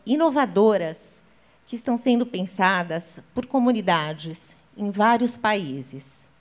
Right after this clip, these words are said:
o que nos fortalece a todos. E pude ver também a força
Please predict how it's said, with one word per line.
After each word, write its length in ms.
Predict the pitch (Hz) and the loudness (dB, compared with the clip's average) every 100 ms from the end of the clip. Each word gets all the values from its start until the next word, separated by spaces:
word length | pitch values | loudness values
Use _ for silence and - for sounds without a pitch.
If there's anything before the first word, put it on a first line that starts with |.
| _ _ _ _ _ _ _ - | _ _ _ _ _ _ _ -16
o 80 | |
que 340 | 247 285 294 330 - _ _ - | -8 -4 -4 -4 -10 _ _ -14
nos 140 | 311 | -10
fortalece 560 | 294 269 233 202 208 226 | -6 -2 0 2 0 -4
a 60 | |
todos. 680 | 214 175 165 151 147 - - _ _ _ _ _ _ _ _ _ _ _ - _ _ _ _ _ _ - | -6 -6 -8 -10 -20 -20 -20 _ _ _ _ _ _ _ _ _ _ _ -20 _ _ _ _ _ _ -4
E 100 | 302 | 0
pude 320 | - 381 320 | 6 8 8
ver 300 | 185 233 247 | 4 6 6
também 640 | 240 185 202 208 180 170 - - - - - - _ _ | 6 2 4 2 0 -4 -10 -20 -20 -20 -20 -20 _ _
a 100 | 226 | 2
força 800 | 262 - 220 220 208 208 175 165 | 2 8 12 12 12 8 2 2